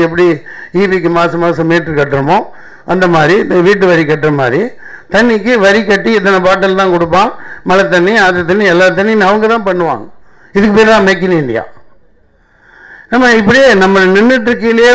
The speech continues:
முழிச்சுட்டு இருக்கையிலேயே பேண்ட் அவுத்துட்டு போயிட்டு இருக்கான். நீ சும்மா தமிழன் தமிழன் கத்திட்டு இருக்கனால ஒண்ணும் ஆக போறது இல்ல. மக்களிட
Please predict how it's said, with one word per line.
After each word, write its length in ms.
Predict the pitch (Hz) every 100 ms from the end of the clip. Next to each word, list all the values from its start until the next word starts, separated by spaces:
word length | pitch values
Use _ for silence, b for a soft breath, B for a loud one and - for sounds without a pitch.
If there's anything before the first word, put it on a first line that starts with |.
| 240
முழிச்சுட்டு 440 | 202 214 - 226 196
இருக்கையிலேயே 360 | 196 214 220 220 214
பேண்ட் 240 | 214 208
அவுத்துட்டு 320 | 202 196 190 175
போயிட்டு 220 | 190 175
இருக்கான். 340 | 175 196 214 202 B B
நீ 100 | 180 196
சும்மா 200 | 202 226 220 208
தமிழன் 360 | 208 208 202
தமிழன் 320 | 202 202 208 190
கத்திட்டு 320 | 180 185 175
இருக்கனால 400 | 185 190 185 185 175
ஒண்ணும் 220 | 196 185
ஆக 100 | 170 180
போறது 280 | 190 165 156
இல்ல. 120 | 131 - - B B B B B 131
மக்களிட 360 | 151 202 220